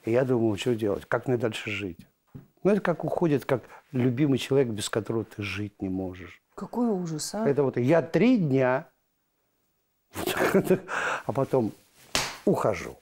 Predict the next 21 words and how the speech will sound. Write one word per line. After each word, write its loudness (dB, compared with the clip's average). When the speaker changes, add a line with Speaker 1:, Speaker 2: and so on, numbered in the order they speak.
Speaker 1:
И -4
все, -6
и 0
я 4
ушел. -4
Я 6
собрал 6
наверху 0
на 4
пятом 0
этаже 2
всех 0
стариков, -4
стариков-актеров. 0
Speaker 2:
А. -4
Speaker 1:
Сергачев, 0
Невинный, 2
Кашпур, -2
Мягков, 0
костюмеров, 0
гримеров. -2